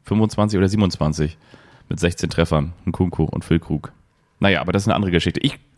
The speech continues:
bin mal gespannt. Wie gesagt, ich, ich glaub, im, im kommenden Jahr wird es eine deutlich schwächere Saison des H S V werden. Die Entscheidung war falsch, mit Tim Walter weiterzumachen.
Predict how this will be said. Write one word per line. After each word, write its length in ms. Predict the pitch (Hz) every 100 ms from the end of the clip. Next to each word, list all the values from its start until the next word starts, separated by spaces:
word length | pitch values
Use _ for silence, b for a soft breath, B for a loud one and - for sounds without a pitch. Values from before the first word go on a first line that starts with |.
| _ -
bin 120 | 156
mal 120 | 175
gespannt. 340 | 151 - 131
Wie 60 | 127
gesagt, 320 | 127 135 135
ich, 180 | - -
ich 100 | -
glaub, 260 | 110 123 104
im, 240 | 120 117 B B B B
im 100 | 120
kommenden 300 | 117 131 127
Jahr 280 | 113 113 113 53 50 -
wird 340 | - 101 117 113
es 140 | 104
eine 500 | - 104 101 98 104 - -
deutlich 480 | - 113 113 107
schwächere 520 | - 117 127 117 117 101
Saison 440 | 101 107 120 131 - - -
des 160 | 107 -
H 120 | 101
S 80 | -
V 200 | 98 92
werden. 360 | 92 110 117 117 B B B B B B _ _
Die 300 | 107 104 98
Entscheidung 420 | - 92 104 101 90
war 80 |
falsch, 480 | 87 98 117 - - - -
mit 160 | 92 -
Tim 160 | 101
Walter 300 | 92 98 95
weiterzumachen. 800 | 92 101 104 98 98 98 98 110